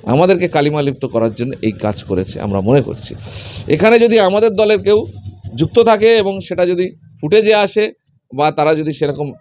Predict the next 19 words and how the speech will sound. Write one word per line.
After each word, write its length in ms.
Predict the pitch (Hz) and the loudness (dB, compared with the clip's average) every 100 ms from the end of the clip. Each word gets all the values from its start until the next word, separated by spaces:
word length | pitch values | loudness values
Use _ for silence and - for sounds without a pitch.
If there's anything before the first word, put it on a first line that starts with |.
| _ _ - | _ _ -6
মানে 140 | 131 131 117 - | -2 0 -2 -2
তাদেরকে 320 | 127 131 127 | 0 0 0
চিহ্নিত 340 | 131 131 135 131 | -4 -2 -2 0
করে, 280 | 135 131 151 - - - - | 0 0 0 -2 -12 -20 -8
আমরা 240 | 110 113 131 | -2 0 -2
সেখানে 320 | - - 131 | -4 -8 -6
কোনো 180 | - 117 | -4 0
রকমভাবে 540 | 113 120 117 101 98 127 - _ | 0 -2 -4 -4 -4 -4 -10 _
সুপারিশের 540 | - 113 120 113 120 107 | -10 -4 0 0 -2 -2
জায়গায় 340 | 104 104 101 90 | 0 0 -2 -2
যাব 120 | 98 107 | -4 -4
না। 120 | 143 - - - - _ - | -6 -10 -20 -20 -20 _ -8
আইন 280 | 110 131 175 - | -2 0 0 0
আইনের 360 | 127 127 123 117 | -2 2 0 0
পথে 200 | 113 120 | -2 0
চলবে। 340 | 131 127 135 - | 0 0 -2 -2
আমরা 220 | 113 117 - | -2 -4 -4
আইনকে 460 | 113 120 127 151 147 - - | -4 -2 -4 -6 -6 -10 -6
প্রথম 240 | 127 170 | -2 0